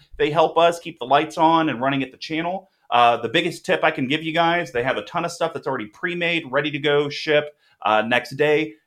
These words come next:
If you'd like to get a little bit more creative, be able to show your M T G personality a little bit more,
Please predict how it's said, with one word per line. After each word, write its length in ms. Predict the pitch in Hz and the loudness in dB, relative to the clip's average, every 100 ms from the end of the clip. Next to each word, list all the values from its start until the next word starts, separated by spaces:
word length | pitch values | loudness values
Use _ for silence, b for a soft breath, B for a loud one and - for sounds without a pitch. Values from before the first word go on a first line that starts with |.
| - | -20
If 120 | - | -6
you'd 100 | 131 | -2
like 140 | 160 | -2
to 60 | 170 | -2
get 100 | 165 | -4
a 20 | |
little 140 | 151 165 | -4 -6
bit 140 | 185 | -4
more 180 | 196 - | -2 -2
creative, 560 | 190 190 180 156 156 - | 0 2 4 2 2 -6
be 120 | - 127 | -6 -4
able 160 | 127 | -2
to 80 | 117 | -4
show 520 | - - 156 147 147 143 | -4 0 4 4 4 2
your 600 | 113 127 131 131 131 131 | -2 -2 0 0 0 -2
M 200 | 151 156 | -4 -4
T 240 | 156 151 | -8 -8
G 220 | 135 156 | -6 -6
personality 760 | 156 156 143 135 139 196 139 104 | -6 -10 -8 -4 -2 -2 -4 -4
a 60 | |
little 200 | 90 90 | -4 -6
bit 160 | 92 87 | -6 -6
more, 340 | 92 90 90 | -6 -6 -6